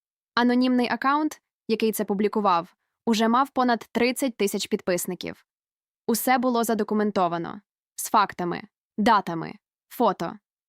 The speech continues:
Коли вчителі викликали Маргариту, вона сказала тільки одне: "Я мовчала два роки, тепер хай послухають мене".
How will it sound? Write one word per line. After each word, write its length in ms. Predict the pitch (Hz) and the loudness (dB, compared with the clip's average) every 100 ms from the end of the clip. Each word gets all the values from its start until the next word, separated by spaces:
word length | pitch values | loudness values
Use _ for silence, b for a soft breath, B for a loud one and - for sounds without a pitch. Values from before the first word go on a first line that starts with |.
| _ _ _ - | _ _ _ -4
Коли 220 | 254 294 | 0 2
вчителі 420 | 294 269 262 262 | 0 0 2 2
викликали 480 | 220 220 220 226 220 | 0 0 0 0 0
Маргариту, 640 | 208 208 202 254 262 240 - _ - | 0 0 0 0 -2 -6 -8 _ -4
вона 240 | 220 269 | 0 2
сказала 400 | - 254 254 254 | 0 0 2 2
тільки 300 | 240 240 233 | 0 -2 -2
одне: 400 | - 208 185 165 - _ _ _ _ _ - | -2 -2 -2 -4 -14 _ _ _ _ _ -2
"Я 220 | 214 294 | 2 4
мовчала 500 | 277 233 269 269 247 | 2 2 2 2 2
два 200 | 208 226 | 2 4
роки, 420 | 196 180 180 208 - _ _ | 2 0 -6 -10 -18 _ _
тепер 340 | 226 214 220 226 | 0 2 2 2
хай 140 | 208 | -2
послухають 600 | 208 202 202 190 180 - | -2 -2 -2 -2 -4 -2
мене". 320 | 190 175 - | -4 -4 -6